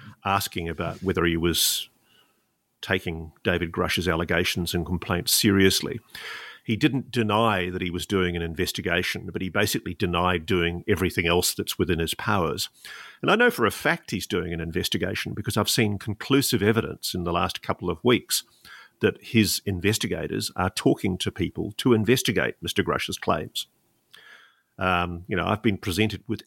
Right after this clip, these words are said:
absolutely incontrovertible evidence that the Inspector General of the intelligence community's investigations are ongoing. And so the only reason why he, as an executive appointed official, would be reluctant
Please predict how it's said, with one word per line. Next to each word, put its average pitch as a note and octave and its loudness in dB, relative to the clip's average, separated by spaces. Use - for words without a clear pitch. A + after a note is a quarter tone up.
absolutely C3+ 0
incontrovertible F#2+ 0
evidence F2+ 0
that - -6
the F2+ -2
Inspector F2 -4
General E2+ -2
of E2 -6
the F2 -4
intelligence E2 -2
community's E2+ 0
investigations F2 0
are E2 4
ongoing. F2 0
And A#2 -4
so A#2 4
the C3+ 2
only F3+ 6
reason G#2 2
why F2+ 0
he, G2+ 2
as F#2 2
an F#2+ 2
executive F#2 2
appointed E2+ 0
official, - 2
would G#2 -2
be F2 -2
reluctant F2 -4